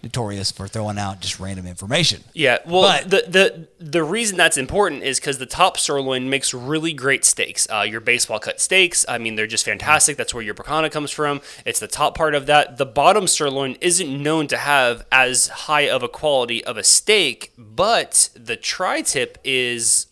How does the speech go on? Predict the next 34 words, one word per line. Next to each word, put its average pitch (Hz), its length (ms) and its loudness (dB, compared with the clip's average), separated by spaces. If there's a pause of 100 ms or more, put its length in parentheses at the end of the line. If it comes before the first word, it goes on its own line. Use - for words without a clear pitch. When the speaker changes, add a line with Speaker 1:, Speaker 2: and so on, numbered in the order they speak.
Speaker 2:
a 117 60 -8
little 170 300 -2
bit 170 180 -6
better 170 220 0
than 135 140 -10
the 139 80 -4
rest 180 260 0
of 113 80 -6
it. - 120 -4
So 139 160 0
it 131 160 -6
does, 220 360 0 (100)
Speaker 1:
It's 151 180 -8
Speaker 2:
it, 104 40 -6
Speaker 1:
a 101 100 2
Speaker 2:
it 90 140 0
can 214 420 2
Speaker 1:
hidden 151 40 -2
gem 127 320 0
inside 110 340 -2
of 85 80 -8
that. 78 240 -8
Speaker 2:
Yeah, 151 100 4
it 127 240 0
can 214 540 2
make 147 160 -2
a 131 80 -2
good 123 180 -4
steak 120 460 0
if 135 240 -4
you 135 100 -8
wanna 113 220 -6
cook - 240 -14
it - 200 -10